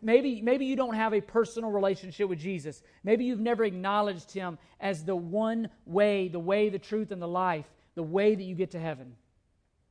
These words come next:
Maybe you've trusted other things. Turn to Jesus. Maybe you're hearing you say, "A belie-, you're, I'm a believer, but, but there, the world has just whooped me and I'm living for the world." Turn to Jesus.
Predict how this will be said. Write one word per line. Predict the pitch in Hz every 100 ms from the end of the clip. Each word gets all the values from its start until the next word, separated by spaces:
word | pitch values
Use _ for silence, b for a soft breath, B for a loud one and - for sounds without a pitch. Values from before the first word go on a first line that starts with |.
| _ _ _
Maybe | 196 220
you've | 226 -
trusted | 233 220 190
other | 202
things. | 156 190 170
Turn | - 220 202
to |
Jesus. | 143 165 135 127 _ _ _ _ _ _ _ _ _ _ _ _ _
Maybe | 214 247
you're | 262
hearing | 247 233
you | 214
say, | 247 226
"A |
belie-, | 196 196 233
you're, | 233 220
I'm | 208 202
a |
believer, | 190 254 254 247
but, | 208 190
but | 190
there, | 190 233
the | 202
world | 190 226 240 233
has | 190 180
just | 175
whooped | 180 247 233
me | 240
and | 220
I'm | 196
living | 226 226
for | 202
the | 190
world." | 214 220 208 b b b -
Turn | 208 185
to |
Jesus. | 147 160 127